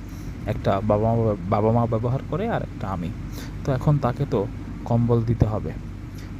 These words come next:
তো সেই উদ্দেশ্যে, আহ, কম্বল আমারও দরকার। তো সেজন্য আমার মা মাসিকে বলে দিলেন, "তুই আজকে তোর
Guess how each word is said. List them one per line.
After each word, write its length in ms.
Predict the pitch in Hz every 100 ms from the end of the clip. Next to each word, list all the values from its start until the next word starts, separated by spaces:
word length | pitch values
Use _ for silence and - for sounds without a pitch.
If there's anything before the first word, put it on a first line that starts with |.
| -
তো 180 | 143 127
সেই 240 | - - 139
উদ্দেশ্যে, 560 | 131 131 139 - 107 - - - -
আহ, 300 | 98 98 110
কম্বল 380 | 123 123 127 127
আমারও 300 | 104 127 127
দরকার। 340 | 113 107 104 104 - -
তো 60 | - -
সেজন্য 420 | 120 120 104 110 - - - -
আমার 220 | 107 113
মা 280 | 107 101 127 131
মাসিকে 400 | 104 110 135 135
বলে 220 | 120 120
দিলেন, 240 | 113 107 117 - - - - -
"তুই 160 | 127 113
আজকে 260 | 110 -
তোর 100 | 117